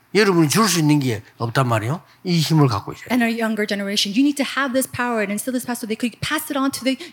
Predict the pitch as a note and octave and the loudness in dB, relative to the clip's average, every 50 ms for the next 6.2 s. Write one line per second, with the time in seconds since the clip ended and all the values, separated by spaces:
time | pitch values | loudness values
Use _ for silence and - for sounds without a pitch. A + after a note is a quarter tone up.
0 | - G#3 G#3+ A#3+ - - - C4+ D4 - - - C#4+ D4 F4 E4+ C4+ G#3 G3 - | -8 -4 -2 -2 -2 -2 -6 -6 -8 -8 -6 -4 -4 -2 -2 -2 -4 -4 -6 -4
1 | - C4 A#3+ C4 D#4+ F#4 F4+ D4 A3 A3+ - - - F#3 F3 D#3+ D3 D3 D3 C#3+ | -4 -2 0 0 2 2 2 0 0 -2 -4 -4 -6 -6 -4 -4 -4 -4 -6 -6
2 | D3+ D3+ D3 - - - - - - - - - - - - - - - - - | -8 -10 -14 -16 -20 -18 -18 -16 -16 -14 -14 -14 -16 -16 -18 -20 -20 -20 -20 -20
3 | - - - _ _ - - - - - - - - - - - - - - _ | -20 -20 -20 _ _ -6 -2 0 2 2 2 0 -2 -4 -8 -16 -20 -20 -20 _
4 | _ _ - D3+ E3+ G#3 A3+ A#3 A#3+ A#3+ A#3+ B3 - - C#3 C#3 E3 F3 A3 B3 | _ _ 2 4 4 6 6 6 4 2 0 -4 -6 -2 0 2 4 4 4 4
5 | A#3 G3+ F#3+ F#3 F#3 F3+ G3 G#3+ G3 C#3+ A#2+ A#2+ A#2 - G#3 A#3 A3+ A#3+ A#3 A#3 | 6 4 4 2 0 0 2 2 2 2 2 -2 -2 0 0 2 2 2 2 4
6 | A#3 A#3 A3 | 4 2 2